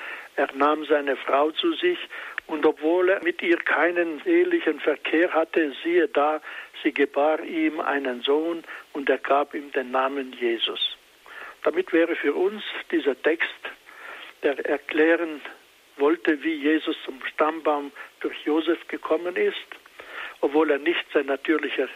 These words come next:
Vater ist, zufriedenstellend geklärt wäre. Er ist nicht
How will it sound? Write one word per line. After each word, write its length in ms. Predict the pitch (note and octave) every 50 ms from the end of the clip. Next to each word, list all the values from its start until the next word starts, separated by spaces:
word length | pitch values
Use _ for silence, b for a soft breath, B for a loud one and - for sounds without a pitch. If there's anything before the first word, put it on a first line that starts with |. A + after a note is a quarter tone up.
| - -
Vater 380 | - C#3 B2+ C3+ D3 - - -
ist, 160 | G3+ G3 - - - - - - - _ _ -
zufriedenstellend 1000 | - - C#3+ - - D3 D#3 E3+ E3 D#3+ C#3+ B2+ D3 C#3 - D3+ C#3+ D3 D3+ C#3+
geklärt 480 | - C#3+ C3+ - - F3+ F3 D3+ - - -
wäre. 260 | B2+ A#2+ G#2+ G2+ - - - - - B B B B B B B B B B B B B B B B B B
Er 160 | B C3 B2 D#3
ist 400 | F3+ F3+ - - - - - D#3
nicht 240 | C#3+ E3 F3+ -